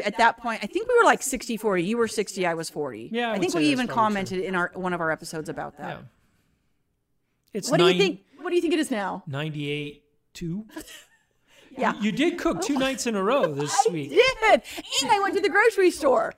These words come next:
Speaker 2: All by yourself?
Speaker 1: Can I get a trophy, please?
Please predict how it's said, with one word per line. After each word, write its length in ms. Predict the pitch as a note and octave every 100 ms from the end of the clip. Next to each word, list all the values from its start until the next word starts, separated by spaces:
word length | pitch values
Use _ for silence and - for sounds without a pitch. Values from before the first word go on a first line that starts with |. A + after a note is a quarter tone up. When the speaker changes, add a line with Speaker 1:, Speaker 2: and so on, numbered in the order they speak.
| - -
Speaker 2:
All 100 | F3+
by 140 | B3+
yourself? 680 | B3 G3 F#3+ - A3 A#3 E4+
Speaker 1:
Can 40 |
I 140 | F#4+ B4+ B4+
get 80 | C4+
a 20 |
trophy, 440 | - C4+ E4+ F4
please? 500 | F4 G4 G4 G4+ F4+